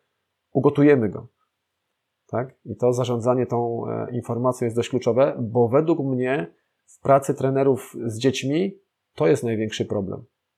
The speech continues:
Z jednej strony są zdekontekstualizowane, e, ćwiczenia, gdzie informacja jest w zasadzie mało ważna.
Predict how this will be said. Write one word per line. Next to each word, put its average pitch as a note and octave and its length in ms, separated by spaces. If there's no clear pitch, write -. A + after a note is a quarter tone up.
Z A2 100
jednej C#3+ 280
strony B2+ 680
są A#2+ 520
zdekontekstualizowane, A#2+ 1500
e, - 20
ćwiczenia, B2 480
gdzie A2+ 440
informacja B2 640
jest A#2 580
w A#2 40
zasadzie A#2+ 340
mało B2+ 300
ważna. A2 480